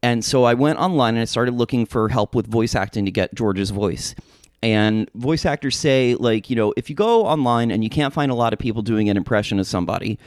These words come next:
it's probably because it's very hard to do an impression of their voice. And it turns out there's, like, no Carlin impressions at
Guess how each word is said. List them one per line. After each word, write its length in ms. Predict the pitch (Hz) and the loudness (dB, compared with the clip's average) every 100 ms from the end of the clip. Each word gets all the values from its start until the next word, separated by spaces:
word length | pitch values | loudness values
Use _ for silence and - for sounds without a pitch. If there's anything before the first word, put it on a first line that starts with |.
| - | -10
it's 160 | 143 | -8
probably 320 | - 208 247 | -2 0 2
because 300 | 262 120 123 | 2 2 0
it's 120 | 110 107 | 0 -2
very 280 | 123 120 | 2 2
hard 180 | 117 107 | 2 0
to 60 | 98 | 0
do 140 | 101 | 2
an 60 | 98 | 2
impression 360 | 95 107 90 95 | 2 0 0 0
of 80 | |
their 100 | 92 87 | 0 0
voice. 400 | 98 90 - - - - - | -2 -2 -6 -14 -18 -20 -6
And 100 | 110 | 0
it 20 | |
turns 180 | 147 127 | 4 4
out 120 | 117 | 2
there's, 160 | 113 107 | 0 -2
like, 140 | 107 | -2
no 680 | 110 110 127 131 135 131 151 - _ - | 0 2 4 4 4 2 0 -4 _ -10
Carlin 420 | - 127 117 117 | 0 0 2 0
impressions 540 | 117 110 110 110 117 | 0 2 0 2 0
at 80 | 107 | 0